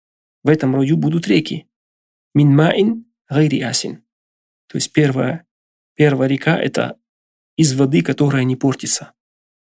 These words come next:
У анхар мин лабанин лям ятагайяр та'муху. И реки из молока, чей вкус не будет меняться.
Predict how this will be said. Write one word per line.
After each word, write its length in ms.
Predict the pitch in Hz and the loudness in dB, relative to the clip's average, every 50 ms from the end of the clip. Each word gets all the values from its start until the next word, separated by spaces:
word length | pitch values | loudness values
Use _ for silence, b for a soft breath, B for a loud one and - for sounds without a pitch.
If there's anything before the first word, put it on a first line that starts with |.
| _ _ _ _ _ _ _ _ _ _ _ _ _ _ _ _ _ _ _ | _ _ _ _ _ _ _ _ _ _ _ _ _ _ _ _ _ _ _
У 120 | - - | 0 2
анхар 580 | - 151 151 131 127 160 160 143 131 - - _ _ _ _ _ _ | 2 2 2 2 2 2 2 2 0 -4 -8 _ _ _ _ _ _
мин 260 | 139 143 139 131 131 | -2 0 2 2 2
лабанин 420 | 147 156 151 156 160 180 190 180 151 | 2 2 2 2 2 2 0 0 0
лям 220 | 127 135 147 147 | 0 0 0 0
ятагайяр 640 | 143 139 139 - 127 120 135 151 165 175 170 170 | -2 -2 -4 -4 -6 -2 0 2 2 2 0 -2
та'муху. 580 | 170 - 202 180 135 135 123 123 135 - 165 - _ _ _ _ _ _ _ _ _ _ _ _ _ _ _ _ _ _ _ _ _ _ _ _ _ _ _ | -2 -2 -2 0 0 0 0 0 -2 -4 -4 -8 _ _ _ _ _ _ _ _ _ _ _ _ _ _ _ _ _ _ _ _ _ _ _ _ _ _ _
И 100 | 135 139 | 2 4
реки 320 | 147 151 160 156 - - | 4 4 4 2 -2 -2
из 380 | - - 143 143 135 - - - _ _ _ _ _ | 0 0 0 0 -2 -4 -8 -10 _ _ _ _ _
молока, 580 | 139 143 147 143 143 - 156 147 - - - _ _ _ _ _ _ _ _ _ _ _ _ _ _ _ _ _ _ _ | -2 0 0 0 0 -2 -2 -2 -2 -6 -12 _ _ _ _ _ _ _ _ _ _ _ _ _ _ _ _ _ _ _
чей 220 | _ - - 151 135 | _ 0 0 2 0
вкус 340 | - - - 160 156 - - | 0 0 -2 0 0 2 0
не 60 | 131 | 0
будет 220 | 135 147 143 - | 0 0 -2 0
меняться. 540 | 151 151 170 175 160 - - - 160 - | 0 2 2 2 2 0 0 -2 -6 -12